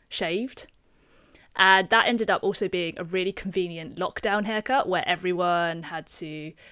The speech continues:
like, have their partners or their spouse cut their hair. <laughs> So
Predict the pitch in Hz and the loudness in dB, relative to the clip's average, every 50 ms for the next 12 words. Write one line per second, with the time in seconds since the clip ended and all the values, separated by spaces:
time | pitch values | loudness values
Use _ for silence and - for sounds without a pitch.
0 | - - 156 - - - - - - 170 156 - - - 180 170 185 - - 208 | -10 -10 -8 -6 -6 -6 -6 -6 -6 -6 -6 -6 -8 -6 -4 -2 -2 -2 -2 -2
1 | 220 233 240 - - 165 - 160 165 - - - 160 151 160 180 - - - - | -2 -2 -2 -2 -2 -4 -4 -4 -6 -6 -6 -4 -4 -4 -4 -4 -4 -6 -8 -8
2 | - - 233 226 226 233 233 240 277 269 294 - - 208 190 - 220 196 - - | -6 -4 -4 -2 -2 -2 -2 0 0 0 -2 -2 -4 -8 -6 -4 -4 -6 -6 -8
3 | - - - - - - - - - 214 214 214 208 220 226 | -16 -14 -14 -12 -6 -2 0 2 2 4 4 4 4 4 2